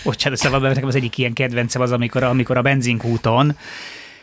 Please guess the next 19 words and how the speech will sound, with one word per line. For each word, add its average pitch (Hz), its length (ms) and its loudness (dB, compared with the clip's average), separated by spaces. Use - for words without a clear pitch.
drágábban 131 760 2
vehetsz 123 340 0
olyan 131 180 2
üzemanyagot, 127 600 4
amiért 165 560 4
majd 143 320 4
az 131 160 2
olajtársaság 123 840 0
lesz 117 260 -2
olyan 107 180 -2
tündérbogár, 110 760 0
és - 140 -6
majd 110 200 -2
fog 110 240 -4
fákat - 420 -4
ültetni. 127 360 -2
Tehát 113 240 -6
ennél, 139 400 0
ennél 147 520 0